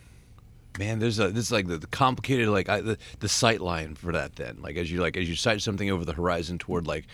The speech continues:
looking, looking for stars on the horizon, you, you,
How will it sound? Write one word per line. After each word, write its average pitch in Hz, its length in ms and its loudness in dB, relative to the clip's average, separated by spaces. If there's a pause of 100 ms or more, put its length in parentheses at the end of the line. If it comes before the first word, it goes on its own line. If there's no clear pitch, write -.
(360)
looking, 98 480 2 (100)
looking 123 280 2
for 101 100 -4
stars 92 380 2
on 82 80 -2
the 80 80 -4
horizon, 80 320 0
you, 80 100 0
you, 80 360 -2